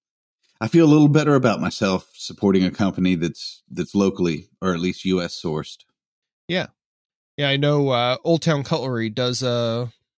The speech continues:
Speaker 2: does a lot of blade blanks and stuff. Uh, Alabama and Damascus has, like, a whole different company that, uh, makes blade blanks and stuff. Um,
Speaker 1: Hmm.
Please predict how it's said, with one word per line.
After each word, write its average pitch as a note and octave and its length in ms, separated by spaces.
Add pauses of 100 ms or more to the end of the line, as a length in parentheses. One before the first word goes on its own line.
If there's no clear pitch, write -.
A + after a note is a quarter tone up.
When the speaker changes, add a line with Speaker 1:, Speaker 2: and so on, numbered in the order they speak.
(240)
Speaker 2:
does C3+ 140
a C3 40
lot B2 220
of A2 120
blade C3+ 220
blanks B2+ 340
and B2+ 100
stuff. - 280 (200)
Uh, B2 40
Alabama C3 520
and B2+ 80
Damascus A#2+ 460
has, B2+ 200
like, A#2+ 140
a A2+ 40
whole C3 200
different B2 480
company A#2 460
that, A2 440
uh, A2 300 (120)
makes C#3 220
blade C#3+ 300
blanks G2+ 260
and G#2+ 100
stuff. A2 320 (400)
Um, G2 520
Speaker 1:
Hmm. C4+ 220